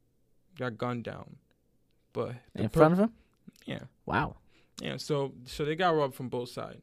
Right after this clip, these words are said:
Speaker 1: So let's say, you know, "I put a gun to your head, and then there's somebody else on the other side put a gun." But the one that was on the driver's side, and I guess he had a trigger finger, he pulled the trigger. But on the other side, he didn't pull the trigger. So one get to live to tell the story.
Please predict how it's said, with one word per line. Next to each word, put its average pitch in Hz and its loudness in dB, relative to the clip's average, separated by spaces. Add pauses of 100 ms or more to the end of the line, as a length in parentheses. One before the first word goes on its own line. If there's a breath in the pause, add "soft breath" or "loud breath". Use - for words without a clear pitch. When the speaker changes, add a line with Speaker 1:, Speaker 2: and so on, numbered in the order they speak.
(100)
Speaker 1:
So 120 -14
let's 127 -10
say, 123 -6
you 123 -12
know, 113 -10
"I 110 -12
put 131 -10 (120)
a - -12
gun 127 -6
to 139 -10
your 131 -4
head, 123 -6 (160)
and 123 -10
then 120 -8
there's 120 -12
somebody 127 -4
else 123 -6
on 123 -6
the 120 -4
other 120 -4
side 117 -12
put 127 -10
a 120 -8
gun." 120 -8
But - -20
the - -10
one 151 -4
that 131 -6
was 131 -6
on 123 -6
the 113 -6 (500)
driver's 135 -2
side, 123 -2
and 131 -14
I - -12
guess 123 -10
he 123 -8
had 117 -6
a - -14
trigger 123 -8
finger, 117 -12 (800)
he 127 -8
pulled 120 -12
the 104 -16
trigger. 123 -8 (400 loud breath)
But 110 -8
on 117 -6
the 131 -4
other 156 0
side, 113 -4 (340)
he - -10
didn't 113 -4
pull - -4
the - -16
trigger. - -4 (500)
So - -8
one 175 4
get 208 0
to 180 0
live 165 4
to 139 -10
tell 151 0
the 131 -6
story. 135 -2